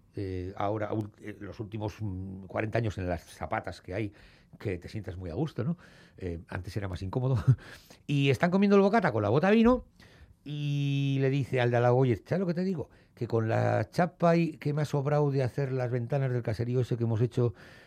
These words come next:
en Erandio, eh, y esas piezas para el barco que hemos mandado a Aspe, pues igual mañana, fuera de horas de trabajo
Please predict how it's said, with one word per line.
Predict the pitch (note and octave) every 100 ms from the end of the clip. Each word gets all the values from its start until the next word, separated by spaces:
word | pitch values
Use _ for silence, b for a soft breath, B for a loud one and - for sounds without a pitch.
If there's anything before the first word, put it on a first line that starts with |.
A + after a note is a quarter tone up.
| B
en | A#2 A#2 A#2+
Erandio, | A#2 C3+ C3+ C#3 C3 B B B B B -
eh, | B2 A#2+ A2+ A2+
y | A#2 A#2 B2
esas | C#3+ E3 -
piezas | D#3+ D#3 -
para | B2+
el |
barco | C#3+ C3 B2
que |
hemos | C3 B2
mandado | A#2+ A#2 B2 A#2
a | A2+ A2+ A2 G#2+ b b b
Aspe, | - C#3 - D3+ D3 b b b _ _
pues | - C3 -
igual | D3 G#3 F#3+
mañana, | A2+ G2+ G2 F#2+ F#2 - _
fuera | - - C#3+ D3+ E3+ A#2
de | C#3
horas | C3 F#2
de | E3
trabajo | - F2 A2 - D#2+